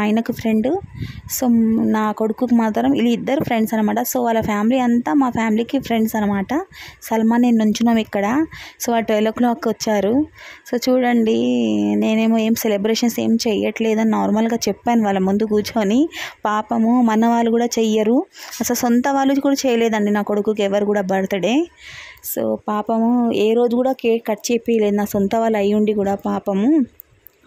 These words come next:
మన్నుని చాలా ప్రేమిస్తా, చాలా ఇష్టపడతానన్నమాట. ఈ wife and husbands, ఇద్దరు పిల్లలు చాలా మన్నుని లైక్ చేస్తారు. నాకైతే చాలా మనసుకు చాలా హ్యాపీ అనిపించింది. సొంత వాళ్ళు అయ్యి కూడా లేనట్టుగానే ఉంది, ఉన్నారు కానీ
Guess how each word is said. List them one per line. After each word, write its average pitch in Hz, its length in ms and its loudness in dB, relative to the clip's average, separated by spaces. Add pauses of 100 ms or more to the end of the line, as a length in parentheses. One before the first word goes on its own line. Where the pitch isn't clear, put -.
(460)
మన్నుని 226 400 2
చాలా 220 240 0
ప్రేమిస్తా, 220 520 0
చాలా 220 260 -2
ఇష్టపడతానన్నమాట. 220 880 -2
ఈ 214 120 2
wife 196 320 0
and 220 160 2
husbands, 208 540 -2 (180)
ఇద్దరు 208 220 -2
పిల్లలు 202 420 0 (180)
చాలా 208 480 -2 (720)
మన్నుని 214 320 0
లైక్ 202 280 -2
చేస్తారు. 220 460 0 (520)
నాకైతే 233 300 0 (100)
చాలా 214 260 0
మనసుకు 214 480 0
చాలా 214 320 -2 (100)
హ్యాపీ 208 280 -2
అనిపించింది. 220 600 0 (400)
సొంత 240 300 2
వాళ్ళు 262 260 0
అయ్యి 233 320 0
కూడా 233 280 2 (640)
లేనట్టుగానే 220 720 2
ఉంది, 208 200 2
ఉన్నారు 233 420 2
కానీ 262 140 4